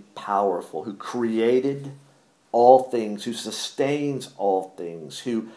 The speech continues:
will come again to judge the living and the dead, our Savior was gentle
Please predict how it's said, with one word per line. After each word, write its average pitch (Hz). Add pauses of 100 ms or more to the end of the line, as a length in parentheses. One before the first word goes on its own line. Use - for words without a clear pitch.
(160)
will 127
come 143
again 131
to 107
judge 120
the 101
living 131
and 113
the 104
dead, 107 (320)
our 123
Savior 113 (920)
was 104
gentle 101